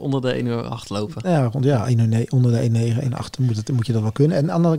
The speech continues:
Speaker 2: we hebben de cijfers van Bernhard hebben we, hebben we erbij.
Speaker 1: Ja.
Speaker 2: Dus die, eh, als we daar een vertaalslag in maken, dan klopt dat wel een klein beetje.
Speaker 1: Ja. Nou
Speaker 2: Dus,
Speaker 1: ja,
Speaker 2: eh,
Speaker 1: kijk.
Speaker 2: nou, we gaan het zien.
Speaker 1: Ja, ja, ja. Ik ben, ik ben, in elk geval was het wel weer, eh, eh, eh, kijk, ik bedoel, de,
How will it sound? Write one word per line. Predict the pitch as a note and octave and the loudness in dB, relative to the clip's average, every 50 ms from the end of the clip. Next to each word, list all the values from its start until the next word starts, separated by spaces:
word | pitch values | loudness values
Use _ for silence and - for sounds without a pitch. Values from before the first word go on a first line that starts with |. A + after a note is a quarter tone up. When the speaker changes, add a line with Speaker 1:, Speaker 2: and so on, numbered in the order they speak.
| - E3+ | 0 0
Speaker 2:
we | C#3+ | 2
hebben | D#3 D3+ D3+ D#3 D3+ | 4 4 4 4 4
de | D3 | 4
cijfers | C#3+ - F3 E3+ F3 D#3+ D#3 - | 4 6 8 8 8 6 4 2
van | - D3 | 2 4
Bernhard | C#3 E3 F3+ F#3 G3 E3 - | 6 6 6 6 4 2 2
hebben | D#3+ D#3 D3+ D3+ | 2 2 2 2
we, | D3+ D3+ D3 D3 D3+ F#3+ | 2 2 2 2 0 0
hebben | F3+ D3+ D3 C#3+ C#3+ | 0 0 2 4 6
we | D3 | 6
erbij. | C#3 C#3+ C3 C#3 C#3+ D#3+ - - - _ _ | 6 6 6 4 4 2 0 -4 -12 _ _
Speaker 1:
Ja. | - C3 B2+ C#3 C#3+ - - - | -4 -2 -2 -2 -2 -4 -4 -2
Speaker 2:
Dus | D3+ C3 A#2 | 0 2 4
die, | B2+ C#3 C3+ C3 C3 C3 B2+ B2 | 4 6 6 8 8 6 6 6
eh, | B2 B2+ | 4 2
als | - - - | 0 2 2
we | C#3 | 4
daar | C3 C3 B2+ | 6 6 6
een | B2 A2+ | 4 2
vertaalslag | A2+ - C#3 C#3+ C#3 - D3+ C3 A2+ | 2 4 4 4 4 6 4 4 4
in | A#2 A#2+ | 4 4
maken, | A#2+ A2+ A2 - A#2+ | 2 2 0 0 -2
dan | A2+ A2 | -2 0
klopt | - A2+ A2 - | 0 0 0 2
dat | D3 A#2 | 0 0
wel | A2 A2+ | 2 0
een | G#2+ G2+ | 0 -2
klein | G2+ A#2 A2 G#2+ | -2 -4 -4 -4
beetje. | A2 A#2 G#2+ - E3 E3+ - _ _ | -4 -6 -6 -6 -8 -8 -8 _ _
Speaker 1:
Ja. | - B2 A#2 A2+ - - - - - - - - - - | -6 -6 -6 -6 -6 -10 -16 -18 -18 -18 -20 -20 -18 -8
Nou | A#2 A#2+ A2 A2 | -2 0 2 2
Speaker 2:
Dus, | A2 G#2 | 4 2
Speaker 1:
ja, | G2 | 0
Speaker 2:
eh, | G2+ A2 A2 - - _ | -2 -4 -8 -12 -14 _
Speaker 1:
kijk. | - G#2+ | -4 -4
Speaker 2:
nou, | G2+ A2 | -2 -2
we | G#2+ G#2 | 0 0
gaan | B2+ A#2 | 0 0
het | A2+ - | 0 0
zien. | - F#3+ A#3 A3 - - | -2 -2 -2 -4 -6 -10
Speaker 1:
Ja, | C3 B2 A#2+ G#2+ G2+ B2+ C#3 - | -8 -6 -6 -6 -6 -10 -12 -12
ja, | A#2 A2 | -12 -10
ja. | A2 A2 G2+ - | -8 -8 -6 -6
Ik | - C3 | -2 0
ben, | F3 F#3+ G#3+ G#3+ | 2 2 2 2
ik | G3+ F#3 | 0 -2
ben, | F#3 G3 G3 - | -2 -2 -4 -4
in | - - D#3+ | -6 -4 -2
elk | D#3+ D#3+ D3+ | -2 -2 -2
geval | - - C#3 C3 | -2 -4 -4 -2
was | B2 C3 B2 | -2 -2 -2
het | B2+ B2+ B2 | -2 -4 -2
wel | C3 C3+ C3+ C3 | -2 -2 0 0
weer, | C3 C3 B2+ B2 | 0 0 0 0
eh, | A#2+ A#2+ A#2 A#2 A#2 A#2 A2+ A2+ A2+ - | 0 0 0 -2 -2 -2 -4 -4 -6 -8
eh, | - A2+ A2 G#2+ G#2+ G#2+ A2+ A#2 _ _ _ _ _ _ _ _ _ _ | -10 -10 -10 -8 -8 -10 -12 -14 _ _ _ _ _ _ _ _ _ _
eh, | - G#2 G2+ G2+ F#2 - A2 - _ _ _ _ _ _ _ _ _ _ _ _ _ _ _ _ _ C3+ - _ | -14 -12 -10 -10 -10 -12 -14 -18 _ _ _ _ _ _ _ _ _ _ _ _ _ _ _ _ _ -20 -20 _
kijk, | - - G#2 G2+ - | -12 -10 -10 -8 -10
ik | - B2+ | -10 -10
bedoel, | A#2 F#2 D#2 G2+ G2 | -8 -8 -6 -6 -6
de, | G#2+ G#2+ G2+ | -6 -6 -6